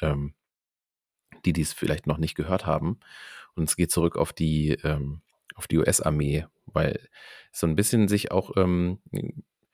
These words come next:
verschoben hat, wie so eine Armee tätig ist. Also, und viele Unternehmen haben ja auch ein bisschen so einen Armeestil.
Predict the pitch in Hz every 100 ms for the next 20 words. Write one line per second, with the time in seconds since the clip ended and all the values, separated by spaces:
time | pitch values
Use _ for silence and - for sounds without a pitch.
0 | - _ _ _ _ - - - 107 98
1 | 98 98 - 85 90 87 73 80 95 170
2 | 214 _ - - 78 - - - - -
3 | - 76 78 98 _ - - - 82 -
4 | 90 82 87 82 104 85 82 78 76 82
5 | 85 - 80 80 - 80 78 - 80 82
6 | - - 76 76 76